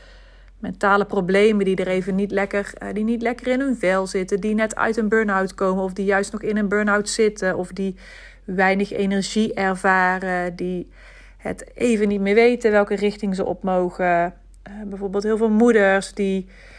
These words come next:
het gevoel hebben alleen maar moeder te zijn en die hun eigen persoonlijkheid een beetje zijn kwijtgeraakt. Eh, mensen met veel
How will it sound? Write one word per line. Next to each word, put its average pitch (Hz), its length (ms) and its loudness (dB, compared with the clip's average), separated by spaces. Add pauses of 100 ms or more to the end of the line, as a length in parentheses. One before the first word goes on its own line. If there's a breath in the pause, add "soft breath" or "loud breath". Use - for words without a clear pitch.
(120)
het - 100 -20
gevoel 202 320 -2
hebben 190 220 2
alleen 196 220 2
maar 196 140 2
moeder 208 280 4
te 208 80 -8
zijn 185 220 0
en 185 120 -2
die 196 100 2
hun 190 120 -2
eigen 190 460 -2 (520 soft breath)
persoonlijkheid 208 720 2
een 196 60 0
beetje 190 240 0
zijn 185 200 -2
kwijtgeraakt. 196 960 0 (2000 loud breath)
Eh, 220 340 4
mensen 220 400 2
met 254 180 0
veel 285 220 2